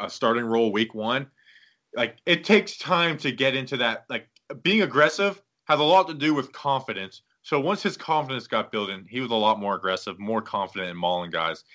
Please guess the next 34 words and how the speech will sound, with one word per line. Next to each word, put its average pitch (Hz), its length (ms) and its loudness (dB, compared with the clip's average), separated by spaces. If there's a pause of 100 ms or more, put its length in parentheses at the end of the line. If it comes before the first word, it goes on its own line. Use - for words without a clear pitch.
(380)
And 135 140 -2
that's 180 180 0
who 165 140 4
he 143 60 2
was. 131 320 2
And, 98 120 -6
and 104 180 -2
I, 107 180 0 (100)
like 117 140 0
I 113 60 2
said, 104 160 -2
I 95 80 2
don't 117 180 -4
think, 113 180 -8
I 113 60 -4
think 143 260 -6
he 139 140 -4
got 113 280 2
more 110 280 -2
the 101 80 -4
blame 95 260 -6
than 90 120 -12
he 101 60 -12
should 98 200 -6
have 87 120 -8
for 90 120 -4
Nate 92 240 -6
Solder's 85 340 -10
struggles. 78 360 -6
I - 60 -4
think - 200 -16
Solder's 90 380 -6
struggles 82 400 -8
were, 80 200 -8